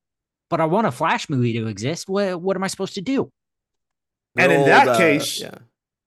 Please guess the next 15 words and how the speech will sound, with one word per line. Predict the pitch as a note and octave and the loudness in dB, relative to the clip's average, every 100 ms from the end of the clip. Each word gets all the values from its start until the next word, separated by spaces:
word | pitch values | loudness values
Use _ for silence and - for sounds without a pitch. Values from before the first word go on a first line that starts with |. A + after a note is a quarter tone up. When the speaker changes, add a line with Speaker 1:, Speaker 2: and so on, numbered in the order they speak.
| - | -4
Speaker 2:
in | E3 | 2
that | F3+ A#3 | 4 4
case, | G#3+ F3 | 2 0
someone | - E3 D#3+ | 0 0 0
could | D#3+ C3+ | -2 -2
say, | D#3+ | 0
"Well, | D3+ G#3 A3 G3 | 2 4 4 4
hey, | F3+ F3 | 4 4
E-, | E3 | 2
Ezra's | D3 D3 D3+ F3 E3 E3 | -2 -4 0 0 0 -4
been | C3 C#3+ | -4 -4
paid," | C3+ D#3 D3+ D3 D3 C#3 - _ _ _ - | -2 0 2 2 0 -4 -14 _ _ _ -4
you | B2+ | 0
know, | B2 A#2 A2+ - _ _ _ _ _ _ - | 2 0 -2 -12 _ _ _ _ _ _ -2
but, | F#3 | -2